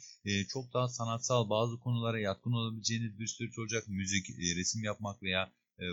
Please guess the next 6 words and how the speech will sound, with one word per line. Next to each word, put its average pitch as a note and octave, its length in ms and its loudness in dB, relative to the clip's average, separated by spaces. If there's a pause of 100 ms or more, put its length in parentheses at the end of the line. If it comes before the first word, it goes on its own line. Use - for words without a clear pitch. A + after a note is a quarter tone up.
kullanmış G2 440 -2
olduğunuz G#2 380 -2
bir G#2 100 -4
takım G#2 300 -4
enstrümanlar F#2 760 2
varsa A2 520 6